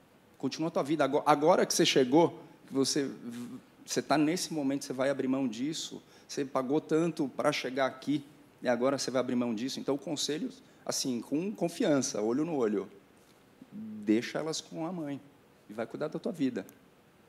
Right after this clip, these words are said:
E eu pensei se era a coisa certa a fazer, sabe? Não foi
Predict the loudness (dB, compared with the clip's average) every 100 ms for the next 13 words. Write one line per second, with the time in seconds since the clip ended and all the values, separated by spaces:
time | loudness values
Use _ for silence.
0 | _ _ -20 _ _ _ _ _ -20 2
1 | 2 4 0 0 -2 -2 -4 0 4 6
2 | 4 0 -2 -2 -2 -4 -4 -6 -6 -6
3 | -10 -10 -18 -18 -18 -10 -8 -4 -6 -4
4 | -4 -2